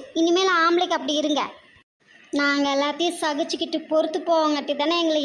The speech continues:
ஏறி மிதிச்சு அடிமையாக்கி வச்சுட்டு பெரிய ஆம்பளைன்னு மீசையை முறுக்கிட்டு விலையும் சொல்லியுமா திரியிறீங்க. நீ அதெல்லாம் நடக்காது, அந்த காலெல்லாம் முடிஞ்சு போச்சு. அதனால தான், அதனால தான் நான் சொன்னேன் உன் பையனுக்கு நான் நாய்ச்சங்கிலியை கட்டுவேன்னு.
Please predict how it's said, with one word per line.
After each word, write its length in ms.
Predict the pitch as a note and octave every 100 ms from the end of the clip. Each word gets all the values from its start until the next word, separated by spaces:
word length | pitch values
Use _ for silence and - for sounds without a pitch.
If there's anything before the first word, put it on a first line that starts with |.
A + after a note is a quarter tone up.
| C#4+
ஏறி 240 | D#4 E4+
மிதிச்சு 360 | D#4+ D4 C#4+ E4 D4
அடிமையாக்கி 540 | C#4 D4+ E4+ D#4+ D#4 C#4+
வச்சுட்டு 400 | C#4+ - E4+ F4 B4 - - - - -
பெரிய 240 | D#4 D4+ F4 D#4
ஆம்பளைன்னு 460 | D4 D#4 D#4+ E4+ D#4+
மீசையை 280 | E4 E4 F4+
முறுக்கிட்டு 360 | E4 D#4 D4+ E4
விலையும் 380 | D4 D4+ E4+ F#4
சொல்லியுமா 300 | D#4+ D#4+ D#4+
திரியிறீங்க. 480 | D#4+ D4 D#4 C#4 C#4 E4 E4 A3+ - - -
நீ 140 | D4+ D#4
அதெல்லாம் 420 | C#4 C#4+ D4 D#4 D4+
நடக்காது, 500 | D4 D#4 D#4 B3 C4
அந்த 200 | - C#4+ C#4+
காலெல்லாம் 500 | D4+ D#4 D#4 D#4 D4+
முடிஞ்சு 260 | D#4 D#4+
போச்சு. 300 | C#4+ B3+ - - - - - _ _ _
அதனால 520 | D#4 D4 C#4 D#4 D#4 D4+
தான், 220 | C#4+ D4+ C#4 F#4 D4+
அதனால 400 | D4+ D#4 D#4 D#4+ D4+
தான் 200 | D#4+ D#4+
நான் 180 | D#4 -
சொன்னேன் 480 | D4+ D4 D4+ G4 F4+ D4 - -
உன் 220 | D4+ D4
பையனுக்கு 500 | D4+ D4+ D#4 D#4 D#4+ F4+ E4
நான் 200 | C#4+ C#4+
நாய்ச்சங்கிலியை 540 | C#4+ F4 F4 D#4+ C#4+
கட்டுவேன்னு. 500 | C#4 C4+ B3+ B3 B3